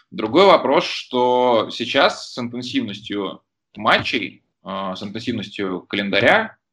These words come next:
который предстоит, э, Манчестеру вот уже совсем скоро, а,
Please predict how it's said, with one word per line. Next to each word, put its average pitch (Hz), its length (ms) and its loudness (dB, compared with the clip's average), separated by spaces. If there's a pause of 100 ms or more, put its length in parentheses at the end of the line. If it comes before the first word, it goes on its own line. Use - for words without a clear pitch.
(240)
который 98 320 -6
предстоит, 98 500 -6 (120)
э, - 40 -12
Манчестеру 90 1000 -4
вот - 220 -12
уже 87 380 -4 (180)
совсем 95 300 -6
скоро, - 400 -4 (400)
а, 95 540 2